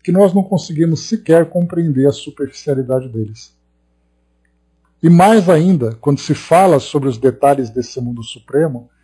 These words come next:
não nos é permitido compreender. Talvez por falta de capacidade nossa de assimilar essa realidade. Porque se para nós falar de uma colônia espiritual já é difícil de nós entendermos, já traz para nós aqui uma,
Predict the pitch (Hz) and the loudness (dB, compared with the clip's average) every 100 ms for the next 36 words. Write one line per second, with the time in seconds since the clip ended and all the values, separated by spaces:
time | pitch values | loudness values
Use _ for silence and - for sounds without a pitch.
0 | _ _ _ 156 196 220 190 175 180 185 | _ _ _ 2 4 4 4 2 2 2
1 | 180 - 160 156 175 165 175 160 123 123 | 2 0 -2 0 -2 0 0 2 0 -4
2 | _ _ _ _ _ _ _ _ _ _ | _ _ _ _ _ _ _ _ _ _
3 | 208 160 226 - - - - 185 190 147 | 2 4 2 0 -6 -6 0 0 2 -4
4 | 131 156 147 139 156 139 160 139 131 175 | -2 -2 -2 -4 -2 2 2 0 0 0
5 | - 139 147 - - 160 139 175 175 147 | -2 -2 -2 -2 -4 0 4 2 0 -2
6 | 117 123 117 117 120 113 _ _ _ _ | -2 -2 -4 -4 -4 -6 _ _ _ _
7 | _ _ _ - 165 - 175 185 143 143 | _ _ _ -2 -2 0 0 2 4 2
8 | 127 110 - _ _ - 147 143 185 156 | 2 -4 -18 _ _ -2 2 4 2 2
9 | 156 147 143 131 196 185 - - 151 151 | -2 0 0 2 0 0 -4 -4 -4 0
10 | 131 120 117 _ _ _ _ - 113 147 | 0 0 -2 _ _ _ _ -6 2 4
11 | 151 123 - 175 208 - 127 131 131 135 | 2 0 -2 0 0 -2 0 0 2 0
12 | 131 120 127 180 151 - _ _ _ 143 | 0 0 4 2 2 -6 _ _ _ 0
13 | 147 135 156 185 - 185 139 143 131 123 | 0 0 2 0 2 0 2 2 0 -4
14 | 139 | -2